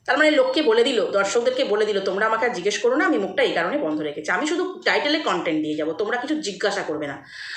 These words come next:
তো যাই হোক, এটা হচ্ছে ব্যাপার। তো সুন্দর সরু সরু দুখানা বেনি বাঁধলো, ওই বেনিগুলো যখন ও বেঁধেছিল না, ওই তেল চপচপে করে তেল মেখে যখন বেনি দুটো মাখলো না, আমার কি হাস্যকর লাগছিল। মানে এইগুলো ব্লগে দেখাতে হয়, হ্যাঁ?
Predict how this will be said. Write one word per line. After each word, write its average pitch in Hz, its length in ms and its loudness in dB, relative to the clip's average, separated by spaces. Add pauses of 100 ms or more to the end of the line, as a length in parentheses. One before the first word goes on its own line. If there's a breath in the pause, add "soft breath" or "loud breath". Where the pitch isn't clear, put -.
(120 loud breath)
তো 294 100 -2
যাই 285 180 4
হোক, 311 200 0 (100)
এটা 233 200 0
হচ্ছে 262 200 -2
ব্যাপার। 220 240 0 (460 loud breath)
তো 277 200 0
সুন্দর 285 380 2
সরু 269 220 0
সরু 277 160 -4
দুখানা 262 300 -2
বেনি 226 260 2
বাঁধলো, 226 340 0
ওই 262 100 -2
বেনিগুলো 233 400 0
যখন 269 220 0
ও 262 40 0
বেঁধেছিল 233 360 2
না, 330 140 2
ওই 214 60 0 (100)
তেল 226 200 0
চপচপে 240 380 -2
করে 233 140 2
তেল 233 300 2
মেখে 220 460 0 (240 loud breath)
যখন 247 200 -2
বেনি 202 220 2
দুটো 247 200 -2
মাখলো 233 280 0
না, 277 80 2
আমার 214 220 2
কি 330 60 -2 (160)
হাস্যকর 214 400 0
লাগছিল। 151 420 -4
মানে - 540 -4
এইগুলো 262 420 0
ব্লগে 262 380 2
দেখাতে 202 360 -2
হয়, 170 180 -4
হ্যাঁ? 220 160 -2